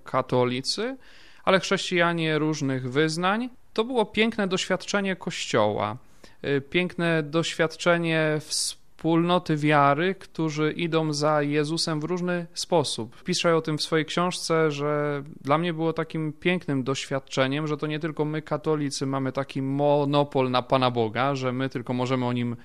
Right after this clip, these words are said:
mówić albo cieszyć się, że jest bliski nam, ale widziałem protestantów,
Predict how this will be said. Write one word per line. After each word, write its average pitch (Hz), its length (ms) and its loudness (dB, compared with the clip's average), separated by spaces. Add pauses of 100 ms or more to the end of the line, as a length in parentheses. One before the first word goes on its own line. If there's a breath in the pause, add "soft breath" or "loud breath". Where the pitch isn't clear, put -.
(120 loud breath)
mówić 156 480 0
albo 120 220 0
cieszyć 156 460 0
się, 151 160 0
że 143 140 0
jest 135 180 -2
bliski 143 360 -4
nam, 131 300 -2 (640 loud breath)
ale 175 140 2
widziałem 196 420 0
protestantów, 139 960 -2